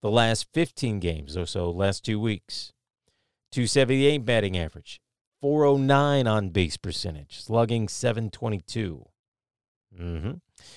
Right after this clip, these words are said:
And, of course, uh, the last thirty games, which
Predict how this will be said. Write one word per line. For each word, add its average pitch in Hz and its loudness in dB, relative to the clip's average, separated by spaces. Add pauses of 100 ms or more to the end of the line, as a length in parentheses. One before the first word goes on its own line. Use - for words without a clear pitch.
(140)
And, 107 -2
of 107 2
course, - 0
uh, 104 2 (180)
the 107 -4
last 107 0
thirty 135 2
games, 123 -2
which 98 -10